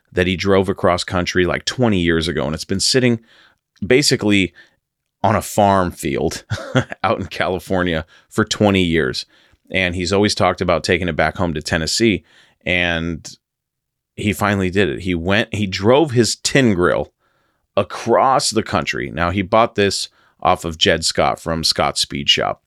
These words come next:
You might know that YouTube channel. Um, he bought this, uh, big block tin grill and drove that across the country <laughs> from Tennessee all the way to California to pick up his Little Red. So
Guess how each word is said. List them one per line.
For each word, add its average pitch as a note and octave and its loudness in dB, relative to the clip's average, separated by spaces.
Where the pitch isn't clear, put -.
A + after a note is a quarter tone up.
You F2+ -4
might D#2 -2
know D2+ -2
that C2 -2
YouTube D2 -8
channel. C#2 -6
Um, D#2 -2
he G#2+ 0
bought G#2+ 0
this, - 0
uh, D2+ 2
big G#2+ 2
block G2 2
tin F2+ 0
grill C#2+ -2
and A2 2
drove G2+ 2
that A#2 0
across F2 0
the - -6
country - -2
<laughs> - -18
from F2+ -2
Tennessee G#2+ 2
all G2 4
the G2 2
way F#2 4
to F2+ 0
California F2+ 0
to E2 -4
pick F#2+ -4
up E2 -2
his E2 -6
Little F#2 4
Red. E2+ 4
So E2+ 0